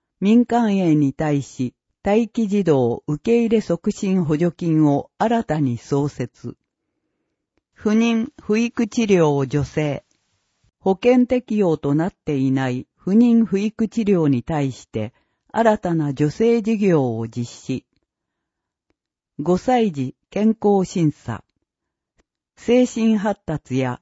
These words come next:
社会性発達の評価を合わせて行うことで、子どもの特性を早期に発見し、適切な支援につなげ、幼児の健康保持及び増進を図る。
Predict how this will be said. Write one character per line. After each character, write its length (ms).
社 200
会 260
性 320
発 300
達 280
の 140
評 280
価 200
を 240
合 140
わ 120
せ 160
て 120
行 180
う 80
こ 160
と 160
で、 220
子 140
ど 140
も 140
の 160
特 260
性 340
を 140
早 320
期 160
に 120
発 220
見 220
し、 360
適 240
切 360
な 160
支 220
援 260
に 120
つ 180
な 180
げ、 260
幼 260
児 160
の 240
健 200
康 360
保 180
持 260
及 280
び 140
増 280
進 400
を 120
図 160
る。 140